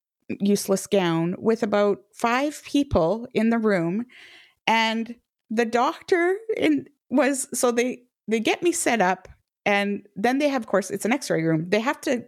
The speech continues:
go behind the glass to be safe. And I just remember sitting in the center of this room alone, pooping in front of an audience, and the doctor through the intercom is going,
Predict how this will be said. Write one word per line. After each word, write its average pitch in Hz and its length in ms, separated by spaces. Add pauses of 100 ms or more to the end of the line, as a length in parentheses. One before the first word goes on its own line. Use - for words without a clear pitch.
go 214 440 (140)
behind 185 440
the 180 60
glass - 560 (300)
to 196 100
be 202 120
safe. 196 540 (520)
And 226 140
I 247 60
just 302 220
remember 339 280
sitting 285 400
in 320 80
the 302 100
center 240 320
of 220 60
this 214 240
room 208 320
alone, 202 720 (1120)
pooping 302 580 (500)
in 233 100
front 247 240
of 269 60
an 269 100
audience, 175 640
and 226 120
the 254 60
doctor 277 880 (340)
through 294 280
the 320 120
intercom 254 720
is 214 160
going, 214 420